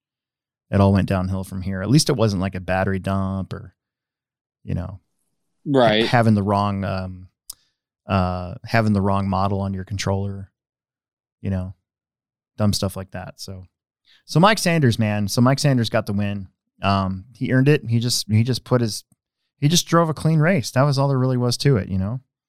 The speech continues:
Speaker 1: Um, Brian Burnt, uh, second, David Peevler third. I got fourth. Uh, John Johnson was fifth. John Berding sixth. Brandon Wynn,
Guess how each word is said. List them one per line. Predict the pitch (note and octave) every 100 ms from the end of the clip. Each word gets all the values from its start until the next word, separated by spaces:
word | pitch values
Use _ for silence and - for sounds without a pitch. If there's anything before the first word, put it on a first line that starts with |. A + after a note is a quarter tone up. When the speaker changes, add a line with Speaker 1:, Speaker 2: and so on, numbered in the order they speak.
| _ _ _ _ _ _ _ _ -
Speaker 1:
Um, | A2+ A2 G#2+ G2+ G2 _ _ _ _ _ _ _ _ _ _ _ _ -
Brian | G2+ C#3 C#3+
Burnt, | B2+ C#3 D#3 -
uh, | A#2 A2
second, | - D3+ D#3+ C3
David | A#2+ B2
Peevler | A2+ B2+ G#2+
third. | G2 D#3+ E3+ D3+
I |
got | C#3+ -
fourth. | - C#3 C3+ -
Uh, | G2+ G2
John | F#2+ B2
Johnson | A#2+ A#2+ A#2+ A#2+
was | G#2
fifth. | - A2+
John | - G#2
Berding | G2 A2 G#2+ G#2 _ _ _ _ _
sixth. | - A2+ -
Brandon | A#2+ G#2+
Wynn, | G#2 A#2+ A#2+